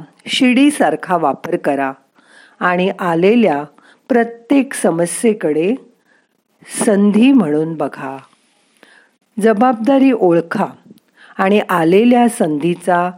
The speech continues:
फायदा करून घ्या. अशा समस्यांमध्ये अडकलेल्या लोकांना त्यातून बाहेर पडायलाही मदत करा. हेच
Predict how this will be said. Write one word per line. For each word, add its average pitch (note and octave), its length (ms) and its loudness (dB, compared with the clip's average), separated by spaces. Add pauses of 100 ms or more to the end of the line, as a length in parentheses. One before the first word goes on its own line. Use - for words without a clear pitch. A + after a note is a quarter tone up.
(300)
फायदा D3+ 440 -2
करून A3 400 0
घ्या. D#3+ 340 -4 (800)
अशा G3+ 320 2
समस्यांमध्ये F3 1000 0
अडकलेल्या A3 760 0
लोकांना F3+ 680 -2 (600)
त्यातून G3 560 0 (220)
बाहेर F3+ 460 0
पडायलाही D#3+ 920 -2 (440)
मदत F3+ 340 -2 (140)
करा. C3+ 300 -2 (680)
हेच C#4 280 0